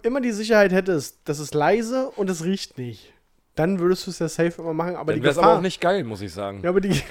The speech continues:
Speaker 1: <laughs> die Gefahr, dass es einfach stinkt und es sind nur zwei Leute im Raum und der eine weiß, er war's safe nicht, ist der Umkehrschluss ziemlich schnell
Speaker 2: Ja,
Speaker 1: da.
Speaker 2: also ich finde, das muss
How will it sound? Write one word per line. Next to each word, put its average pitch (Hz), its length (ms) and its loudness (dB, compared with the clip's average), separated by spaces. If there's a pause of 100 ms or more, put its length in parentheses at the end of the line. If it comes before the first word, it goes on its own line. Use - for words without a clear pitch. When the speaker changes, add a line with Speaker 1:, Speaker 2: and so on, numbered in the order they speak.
Speaker 1:
<laughs> 220 240 -10
die 196 80 -4
Gefahr, 208 580 2 (480)
dass 180 120 -2
es 202 60 -2
einfach 196 220 -2
stinkt 220 340 -2
und 185 160 -4
es 170 100 -2
sind 202 120 0
nur 190 100 -2
zwei 190 200 2
Leute 196 220 2
im 190 120 0
Raum 190 420 6
und 170 300 -6 (160)
der 175 220 4
eine 185 220 0
weiß, 190 280 6
er 190 160 4
war's 202 260 4
safe 196 300 2
nicht, 226 400 0 (520)
ist 208 400 -8
der 208 120 6
Umkehrschluss 208 720 0 (360)
ziemlich 214 280 -4
schnell 196 460 2
Speaker 2:
Ja, - 120 -12
Speaker 1:
da. 120 480 -2
Speaker 2:
also 98 300 -10
ich 92 120 -14
finde, 117 220 -10
das 104 160 -6
muss 107 220 -10